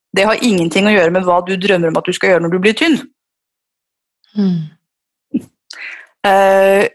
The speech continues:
Speaker 1: så, eh,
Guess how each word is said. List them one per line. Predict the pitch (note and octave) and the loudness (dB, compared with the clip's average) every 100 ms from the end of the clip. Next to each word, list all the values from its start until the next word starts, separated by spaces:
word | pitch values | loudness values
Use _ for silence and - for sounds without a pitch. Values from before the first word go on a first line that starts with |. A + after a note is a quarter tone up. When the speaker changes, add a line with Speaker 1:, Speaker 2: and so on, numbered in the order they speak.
| _ - | _ -12
Speaker 1:
så, | - A3+ G#3 A3+ - _ _ _ _ _ _ _ _ _ _ _ _ _ - | -4 0 2 2 -2 _ _ _ _ _ _ _ _ _ _ _ _ _ -2
eh, | F#3 F3 F3 - - - - | 0 0 0 -4 -4 -6 -6